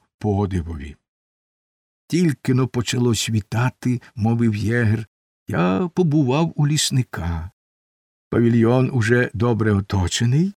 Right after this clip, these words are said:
і кіт не вискочить, не те що людина.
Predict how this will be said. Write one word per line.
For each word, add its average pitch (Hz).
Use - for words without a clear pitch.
і 135
кіт 156
не 170
вискочить, 151
не 104
те 131
що -
людина. 113